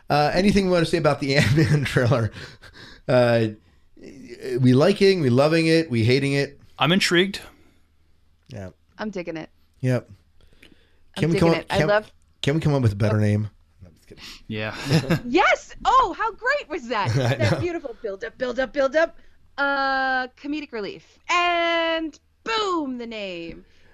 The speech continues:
Speaker 3: It was, it's just so, I like it.
Speaker 1: I'm hoping for some comedy in this, in this superhero movie.
Speaker 2: It looks like there will be.
Speaker 1: Yeah.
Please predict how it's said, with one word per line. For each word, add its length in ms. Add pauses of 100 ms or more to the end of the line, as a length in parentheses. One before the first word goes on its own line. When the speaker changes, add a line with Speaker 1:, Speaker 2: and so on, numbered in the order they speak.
Speaker 3:
It 80
was, 260 (240)
it's 200
just 340
so, 320
I 120
like 300
it. 200 (1080)
Speaker 1:
I'm 140
hoping 400
for 140
some 160
comedy 540
in 120
this, 400
in 140
this 300 (180)
superhero 480
movie. 300 (280)
Speaker 2:
It 60
looks 240
like 120
there 100
will 140
be. 160 (760)
Speaker 1:
Yeah. 200